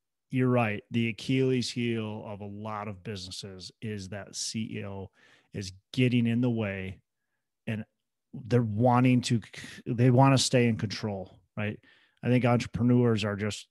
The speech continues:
just in, in general are very passionate about what they do. They're good at what they do, but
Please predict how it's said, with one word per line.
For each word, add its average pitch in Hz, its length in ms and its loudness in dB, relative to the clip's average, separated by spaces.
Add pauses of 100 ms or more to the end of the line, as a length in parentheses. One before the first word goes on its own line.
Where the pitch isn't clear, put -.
(680)
just 123 220 -2
in, 113 220 2
in 110 220 0
general 107 800 2
are 101 360 -4 (1200)
very 123 320 -2
passionate 117 460 0
about 117 180 0
what 117 120 -4
they 113 80 -4
do. 113 240 -2
They're 120 140 0
good 104 240 -2
at 123 120 0 (220)
what 127 140 -6
they 131 100 -4
do, 135 280 -2 (360)
but 107 120 -4